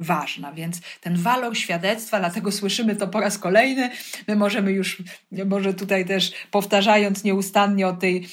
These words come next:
mm, o tym, o tym przedmiocie, o tym płótnie, o tych zwierzętach.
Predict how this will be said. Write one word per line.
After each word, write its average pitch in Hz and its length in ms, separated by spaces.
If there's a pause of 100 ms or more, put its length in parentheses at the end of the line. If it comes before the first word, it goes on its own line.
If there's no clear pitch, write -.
(260)
mm, 175 300
o 185 140
tym, 180 220
o 185 140
tym 180 400 (600)
przedmiocie, 240 760
o 185 60
tym 196 280
płótnie, 247 600
o 202 40
tych 196 180
zwierzętach. 233 840